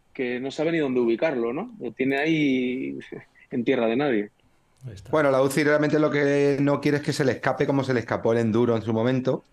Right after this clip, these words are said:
Speaker 3: y tener el control de, de esta disciplina. Porque si se hace una Copa del Mundo paralela, independiente de las federaciones o de la uci en este caso,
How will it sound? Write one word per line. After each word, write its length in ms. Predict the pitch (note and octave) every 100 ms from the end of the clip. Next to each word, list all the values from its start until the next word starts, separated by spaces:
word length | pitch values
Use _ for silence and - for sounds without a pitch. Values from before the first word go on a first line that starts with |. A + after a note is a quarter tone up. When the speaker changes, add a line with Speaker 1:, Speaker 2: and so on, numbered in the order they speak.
| _ - - -
Speaker 3:
y 120 | A#2+
tener 260 | A#2 A2+
el 140 | A#2 A#2
control 440 | A#2 G2+ G#2+ G2+
de, 460 | G2+ G2 G2 F#2+ G2
de 140 | G2+ G#2
esta 200 | - G2+
disciplina. 600 | G2 - G#2 C3 F#2 - _ _ _
Porque 220 | G2+ G2+
si 120 | G#2
se 120 | F#2+
hace 260 | G#2+ - A2+
una 380 | A2 A2+ A2+ A2+
Copa 240 | A#2 A2+
del 140 | A2 A2
Mundo 340 | A#2 A#2 A2
paralela, 600 | A#2 G#2+ A#2 C3 F#2 F2+ _ _ _
independiente 640 | - G2+ F#2 F#2 G2 G#2 G#2
de 380 | A2 A2 A2
las 200 | G#2+ A2
federaciones 600 | A#2+ G#2+ G#2 - A#2+ G#2 F#2
o 60 |
de 100 | F#2 F2+
la 100 | G2+
uci 220 | B2 A#2
en 80 | G#2+
este 200 | A2+ A2+
caso, 400 | B2 - C3